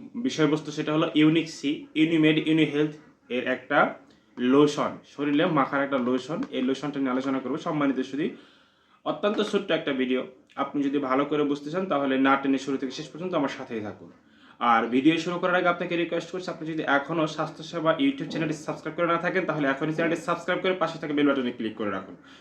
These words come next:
সম্মানিত সুধী, আমরা যে ইউনিক সি, আহ, এই যে লোশনটা নিয়ে আলোচনা করব, এটা এক্সটার্নাল ইউজ, শুধুমাত্র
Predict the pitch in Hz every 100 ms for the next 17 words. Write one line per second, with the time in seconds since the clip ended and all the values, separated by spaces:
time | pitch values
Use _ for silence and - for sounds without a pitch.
0 | - 156 156 147 135 135 135 156 220 -
1 | - - _ _ _ _ _ _ - 147
2 | 156 156 - - - _ - 135 151 170
3 | 190 214 - 165 165 196 - - - _
4 | - - - 127 131 135 131 131 151 175
5 | 170 165 156 151 151 139 120 117 143 -
6 | - - _ _ _ _ - - 160 185
7 | 160 - - - _ _ _ _ _ _
8 | _ 160 160 - 165 165 135 131 143 175
9 | - - 180 190 185 170